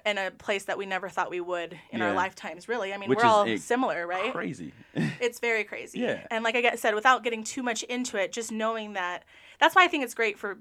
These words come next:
Speaker 1: you know, this podcast and other opportunities to just put out good things,
Speaker 2: Mm.
Speaker 1: you know, put out something that makes you happy or put
Speaker 2: We
Speaker 1: out
Speaker 2: try to become an escape. <laughs>
Speaker 1: Yes, and that's okay. I
Speaker 2: Mm.
Speaker 1: have to tell you, this, this is probably too much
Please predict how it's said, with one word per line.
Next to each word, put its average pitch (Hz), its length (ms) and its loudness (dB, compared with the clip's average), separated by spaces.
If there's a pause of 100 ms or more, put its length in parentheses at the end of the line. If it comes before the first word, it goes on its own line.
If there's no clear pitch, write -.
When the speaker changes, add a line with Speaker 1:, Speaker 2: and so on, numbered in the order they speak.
(120)
Speaker 1:
you 220 140 -8
know, 175 100 -4
this 185 180 -10
podcast 208 720 2 (340)
and - 180 -2
other 208 380 2
opportunities 190 600 -2
to - 120 -12
just - 200 -10
put 220 160 -4
out 170 180 0
good 180 200 -6
things, - 300 -14
Speaker 2:
Mm. 247 180 -4
Speaker 1:
you 214 80 -4
know, 196 200 -6 (100)
put 320 160 0
out 330 160 2
something 262 300 -6
that 202 300 -4
makes 196 260 -12
you 185 60 -14
happy 170 460 -12
or 220 160 6
put 240 180 0
Speaker 2:
We 247 40 4
Speaker 1:
out 233 160 8
Speaker 2:
try 127 140 10
to 110 60 4
become 101 300 -2
an 90 80 -4
escape. 80 480 -6
<laughs> - 60 -20
Speaker 1:
Yes, 330 540 -2
and 302 120 -2
that's 311 160 -4
okay. 311 640 -8 (100)
I 269 60 2
Speaker 2:
Mm. - 20 2
Speaker 1:
have 302 260 6
to 302 100 -10
tell 277 200 0
you, 240 60 -8
this, 240 320 -6
this 226 160 -12
is - 140 -20
probably 180 340 -10
too - 160 -18
much 165 280 -18